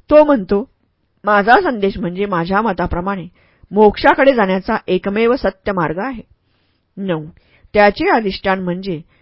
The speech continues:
जगातील सर्व माणसांच्या जगासंबंधीचा अनुभव.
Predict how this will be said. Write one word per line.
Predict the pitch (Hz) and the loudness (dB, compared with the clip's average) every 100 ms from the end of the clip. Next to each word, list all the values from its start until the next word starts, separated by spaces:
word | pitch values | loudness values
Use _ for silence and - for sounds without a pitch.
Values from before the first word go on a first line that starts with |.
| _ - 180 | _ -16 -2
जगातील | 202 220 262 - 254 | 4 6 4 2 -6
सर्व | - 214 220 | -4 -2 0
माणसांच्या | 190 170 180 180 202 | -2 -4 -4 -2 0
जगासंबंधीचा | 190 170 185 214 190 175 165 165 165 214 208 | 0 0 0 0 -2 -6 -6 -6 -8 -6 -6
अनुभव. | 262 269 202 | -4 -6 -8